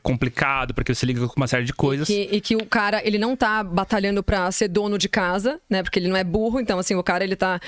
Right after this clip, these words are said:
Speaker 2: eh, querendo ficar no espaço que foi designado pra ele, né? Que é trabalhar, trazer o sustento. E a mulher, ela tá batalhando, na verdade,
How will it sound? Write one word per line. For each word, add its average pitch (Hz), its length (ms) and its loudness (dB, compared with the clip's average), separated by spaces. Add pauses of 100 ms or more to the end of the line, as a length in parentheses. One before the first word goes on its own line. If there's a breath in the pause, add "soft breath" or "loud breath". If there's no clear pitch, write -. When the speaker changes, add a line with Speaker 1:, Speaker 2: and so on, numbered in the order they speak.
(220 loud breath)
Speaker 2:
eh, 185 240 0
querendo 202 260 0
ficar - 160 -2
no 220 60 0
espaço 226 300 -2
que 269 100 -2
foi 269 120 2
designado 269 340 0
pra - 160 0
ele, 190 200 0
né? 180 180 2
Que - 80 0
é 190 60 0
trabalhar, 185 520 0
trazer 185 200 0
o 180 40 -2
sustento. 190 340 0
E 190 40 2
a 185 60 0
mulher, 196 260 0
ela 240 120 0
tá 233 140 0
batalhando, 233 480 -2
na 254 80 2
verdade, 233 320 0